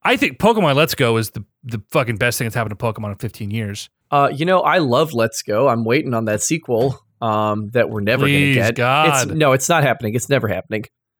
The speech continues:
Speaker 2: It's never
Speaker 1: That's
Speaker 2: happening.
Speaker 1: fucked up. 'Cause what's his face is gone now.
Speaker 2: I know it's fucked up, but if you literally think of what is Nintendo and especially lately Game Freak, like, fucking Pokemon Unite, are you fucking kidding me? Like, anything that you think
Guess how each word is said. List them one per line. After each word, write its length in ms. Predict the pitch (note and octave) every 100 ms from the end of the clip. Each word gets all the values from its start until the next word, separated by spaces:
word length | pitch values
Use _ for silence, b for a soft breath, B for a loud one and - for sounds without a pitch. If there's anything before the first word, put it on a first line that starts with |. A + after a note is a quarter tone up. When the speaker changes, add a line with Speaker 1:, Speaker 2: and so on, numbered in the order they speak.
| _
Speaker 2:
It's 160 | C3+ C#3
never 240 | C#3+ B2
Speaker 1:
That's 220 | A2+ G#2
Speaker 2:
happening. 180 | G#2+ A2
Speaker 1:
fucked 260 | C4 D4 -
up. 340 | A3 A3+ - - _ _ -
'Cause 100 | F#3+
what's 180 | A3 A#3
his 120 | G#3
face 220 | F3 D3
is 100 | C#3
gone 260 | C3 B2 A2
now. 300 | G#2 G2 - _ _
Speaker 2:
I 80 | E3+
know 120 | A#3+
it's 140 | B3+ -
fucked 300 | F#3 - C#3
up, 120 | -
but 100 | D3+
if 140 | D3
you 100 | D#3+ C#3+
literally 360 | D#3 E3 D#3+
think 300 | C3+ D#3 D3+
of 260 | D3 C#3 B2 - _ _ _ _ -
what 360 | A#2+ B2+ C3+
is 180 | D3 B2
Nintendo 800 | C#3 B2+ - C#3 C3 B2+ B2+ B2 B2
and 200 | A#2+ A2+
especially 480 | - F3+ F#3+ D#3
lately 320 | C3 C#3 A#2+ A#2
Game 260 | B2 B2+ C3
Freak, 300 | - G#2+ G2
like, 120 | G#2 -
fucking 260 | E3 A#2 -
Pokemon 440 | D3 D3 C#3+ A#2+
Unite, 340 | A2 G#2 G#2+ C3
are 40 |
you 100 | A2 - _
fucking 300 | E3 - B2+
kidding 300 | C#3 C3 B2+
me? 180 | D3 C#3+
Like, 340 | C#3 A#2 A#2+ - _ _ _ -
anything 600 | E3 G3 E3+ G3+ F#3+ F3+
that 140 | D3+
you 120 | C#3+
think 380 | C#3+ - E3 D#3